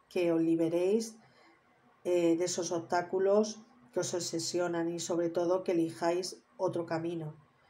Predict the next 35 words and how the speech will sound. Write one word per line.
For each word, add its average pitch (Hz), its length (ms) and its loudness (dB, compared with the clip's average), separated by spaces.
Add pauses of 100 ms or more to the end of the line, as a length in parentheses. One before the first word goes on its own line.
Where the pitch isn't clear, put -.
(800)
que 196 140 4
rechacéis 190 520 0
cualquier 175 400 0
pensamiento 170 600 -2
negativo 165 500 0
que 165 120 -2
podáis 160 340 -2
tener 160 280 -4
en 160 120 -6
estos 151 260 -6
momentos 170 840 0
y 170 140 -6
que 165 420 -2
estudiéis 165 460 -2
todas 175 260 2
las 170 140 2
posibilidades 160 1120 -4
que 170 140 -4
se - 120 -4
os 160 140 -8
ofrecen, 165 540 -4 (680)
sobre 175 260 -2
todo 170 200 2
en 170 60 -2
el 175 160 -2
trabajo, 170 500 0
que 180 100 -8
si 165 160 -6
os 151 60 -4
dais 156 200 -6
cuenta 170 440 -2
se 175 160 -6
ve 156 120 -2
marcado 151 460 -4
aquí. 170 460 -8